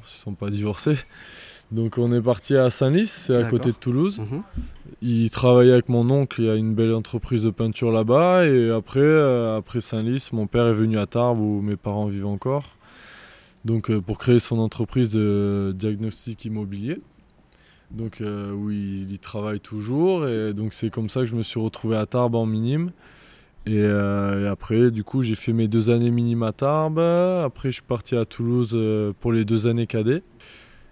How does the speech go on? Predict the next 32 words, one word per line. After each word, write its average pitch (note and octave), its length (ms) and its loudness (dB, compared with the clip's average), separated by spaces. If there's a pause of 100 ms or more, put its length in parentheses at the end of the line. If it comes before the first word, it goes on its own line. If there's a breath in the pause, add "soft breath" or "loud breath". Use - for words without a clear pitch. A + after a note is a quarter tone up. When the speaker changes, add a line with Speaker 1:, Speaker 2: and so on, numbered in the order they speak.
(200)
Speaker 1:
Et A#2 120 6
Tarbes C#3 260 6
me C3+ 100 6
proposait B2 460 2
de - 40 -6
sauter B2+ 280 0
les B2 160 2
années A#2+ 220 2
Crabos B2+ 480 0
à B2+ 60 0
cette A2 200 -6
époque, D#3 340 0
donc, B2+ 280 -4
euh, G#2+ 320 -2
de, G#2 340 -2
d'être G#2 180 -4
surclassé A2+ 520 -6
en A2+ 120 0
Réchelle. B2+ 520 0
Et G#2+ 320 2
j'ai G2+ 160 -2
fait - 140 -6
le G#2+ 60 0
choix A2+ 200 -4
de G#2 80 -2
revenir A2 320 0
à G#2 100 -2
Tarbes A#2+ 400 0
et, A2+ 40 0
euh, G#2 200 -2
retrouver G#2 480 -4
le G2+ 360 -4